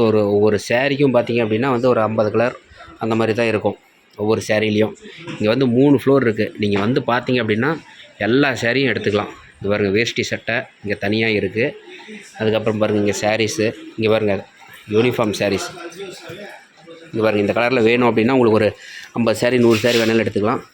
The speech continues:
அது பாருங்க இந்த கலர் ஒண்ணு இருக்கு. இங்க பாருங்க பர்பிள் கலரு, லைட் கலர்லேருந்து டார்க் கலர் வரைக்கும் எல்லாமே இருக்கு. இங்க பாருங்க கோல்டு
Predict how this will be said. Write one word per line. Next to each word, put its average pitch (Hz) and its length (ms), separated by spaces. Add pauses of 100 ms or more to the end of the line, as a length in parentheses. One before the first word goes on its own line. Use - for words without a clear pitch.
(120)
அது 107 160
பாருங்க 104 220
இந்த 104 140
கலர் 107 200
ஒண்ணு 101 160
இருக்கு. 117 200 (540)
இங்க 107 160
பாருங்க 98 220 (320)
பர்பிள் 107 360
கலரு, 101 260 (600)
லைட் 139 260
கலர்லேருந்து 131 400 (100)
டார்க் 123 240
கலர் 113 180
வரைக்கும் 120 300
எல்லாமே 123 320
இருக்கு. 117 200 (100)
இங்க 107 180
பாருங்க 104 180 (100)
கோல்டு 117 240